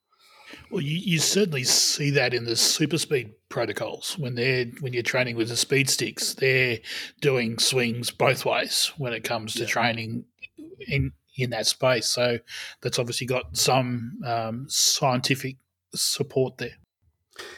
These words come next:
Speaker 2: Yeah, I know Clint Rice was, was big on that one when he was, um, taking me through the super speed stuff, and, uh, uh, it's been pretty big in baseball for a long time. We, I played a lot of baseball, and we always used to swing left-handed and hit left-handed, and,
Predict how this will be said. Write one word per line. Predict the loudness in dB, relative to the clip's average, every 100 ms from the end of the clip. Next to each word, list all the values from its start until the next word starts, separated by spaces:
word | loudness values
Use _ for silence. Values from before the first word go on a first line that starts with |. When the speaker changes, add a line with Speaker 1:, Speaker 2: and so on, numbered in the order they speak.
| -20 _ 4
Speaker 2:
Yeah, | 8 10
I | 10
know | 8 8
Clint | 6 8
Rice | 8 8 6
was, | 2 2 4
was | 4
big | 6 6
on | 6
that | 6 4 4
one | 4 4
when | 4
he | 6
was, | 4 4
um, | 4 4 0
taking | 2 2 2
me | 0
through | 0 2
the |
super | 2 0 0
speed | 0 0 0
stuff, | 2 2 2
and, | 2 4
uh, | 4 4 0 -20 -20 _ 0
uh, | 4 4 4
it's | 0 -2
been | 4 4 6 2 2
pretty | 2 6
big | 6 4
in | 4
baseball | 4 4 6 4
for | 6
a | 6
long | 6 4
time. | 4 4 4 6
We, | 4 6
I | 2
played | 4 2 2 0
a |
lot | 2 2
of |
baseball, | 4 2 4 4 4
and | 2 4
we | 6
always | 6 4 2
used | -2 -2
to |
swing | -2 -2 0
left-handed | 0 0 2 2 0
and | 2
hit | 2 2
left-handed, | -2 0 0 2 0
and, | -2